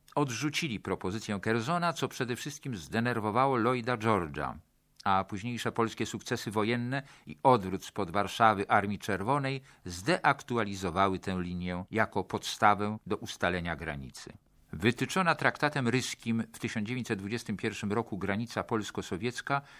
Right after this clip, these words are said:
biegła sto pięćdziesiąt do dwustu kilometrów na wschód od linii Kersona.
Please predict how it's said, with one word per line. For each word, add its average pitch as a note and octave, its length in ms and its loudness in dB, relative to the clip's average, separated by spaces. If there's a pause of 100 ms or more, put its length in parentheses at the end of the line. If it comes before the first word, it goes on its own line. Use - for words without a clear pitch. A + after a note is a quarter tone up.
(200)
biegła A#2+ 600 4
sto - 320 0
pięćdziesiąt B2 680 -2
do F#2+ 240 0
dwustu F#2+ 420 -6
kilometrów G2 720 0 (200)
na A2 160 4
wschód - 580 -2
od F2+ 180 -4
linii F#3+ 260 -2
Kersona. C#3+ 560 -8